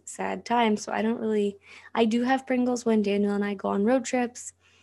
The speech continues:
because it's a fun road trip snack. And I do have ice cream when we're on trips and we're out and I pass an ice cream store, but I don't really keep it in the house that much just because,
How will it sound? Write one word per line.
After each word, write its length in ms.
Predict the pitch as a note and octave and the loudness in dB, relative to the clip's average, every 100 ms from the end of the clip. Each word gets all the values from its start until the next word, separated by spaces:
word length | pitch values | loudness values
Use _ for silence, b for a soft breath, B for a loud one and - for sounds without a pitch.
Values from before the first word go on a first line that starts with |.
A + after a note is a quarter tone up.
| B B _ | B B _
because 340 | G#3 G3+ G3 F#3+ | -4 0 0 0
it's 160 | G3 | -2
a 60 | G3 | -4
fun 260 | G3 G3 | -2 0
road 200 | G3 F#3+ | 0 -2
trip 180 | F#3+ G#3 | -4 -6
snack. 380 | - G3+ G3 G3 | -4 -2 -2 -4
And 100 | G3 | -4
I 100 | G3 | -4
do 200 | G3 G#3 | -2 -2
have 200 | G3+ G3 | -2 -2
ice 220 | - G3+ | -2 -2
cream 280 | - G#3 G#3 | -2 0 2
when 160 | G3+ F#3+ | 2 0
we're 260 | F#3 G3 - | -2 -4 -6
on 260 | G3+ G3+ F#3+ | -4 -2 -2
trips 480 | - G3 G3 - | -2 -2 -2 -8
and 160 | G3+ F#3+ | -6 -6
we're 100 | F#3 | -6
out 280 | - G#3 G#3+ | -4 -2 -2
and 100 | G3+ | -4
I 60 | F#3+ | -6
pass 280 | F#3+ G3 G#3 | -4 -6 -2
an 80 | |
ice 140 | G#3 G#3 | -2 0
cream 200 | A3+ G#3+ | -2 -2
store, 200 | G#3+ G3+ | -2 -4
but 200 | G3 - B B B B | -4 -8 B B B B
I 80 | A3 | 0
don't 100 | C#4+ | 2
really 140 | F#4 | 2
keep 200 | G4 F#4+ | 0 -4
it 80 | E4 | -4
in 100 | D#4+ | -2
the 80 | D4 | -2
house 220 | C4 C4+ | -2 -2
that 140 | C4+ | -2
much 200 | B3 A3 | -2 -2
just 180 | - A3 | -2 -4
because, 600 | A#3 A3+ A3 A3 G#3 - | -4 0 2 2 0 -8